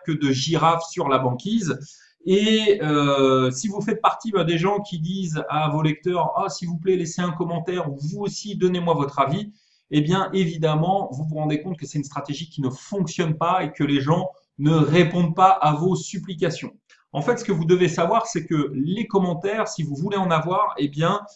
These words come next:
il y a trois piliers à, euh, absolument respecter. Si un seul de ces piliers n'est pas là, ça ne marchera pas.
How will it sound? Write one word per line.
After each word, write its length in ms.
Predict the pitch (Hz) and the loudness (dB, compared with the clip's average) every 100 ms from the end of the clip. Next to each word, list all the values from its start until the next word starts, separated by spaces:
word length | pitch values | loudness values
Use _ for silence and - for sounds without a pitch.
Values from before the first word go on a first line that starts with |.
| _ _ | _ _
il 140 | 147 139 | -4 4
y 80 | 170 | 6
a 240 | 190 - | 6 4
trois 440 | - - 220 - - | -6 -2 2 2 0
piliers 580 | 185 156 170 190 190 - | -2 0 2 2 2 2
à, 400 | 143 165 165 - | 2 2 0 -4
euh, 180 | 120 117 | -6 -6
absolument 600 | 147 147 165 175 180 185 151 | -6 -4 0 2 2 0 -4
respecter. 760 | 117 139 165 - 175 - 160 | -6 -2 -2 -2 -4 -2 -6
Si 260 | - - 160 | -6 -8 -4
un 160 | 226 220 | 0 0
seul 440 | - 220 202 156 | 0 0 0 0
de 140 | 160 156 | -2 -2
ces 240 | - 151 | -2 -6
piliers 460 | - 160 156 156 147 | -4 -4 -2 0 0
n'est 160 | 196 | 0
pas 120 | 196 | 0
là, 200 | 160 202 | 0 0
ça 140 | 208 147 | -2 -4
ne 60 | |
marchera 360 | 147 - - 143 | -4 -4 -4 -6
pas. 180 | 120 | -6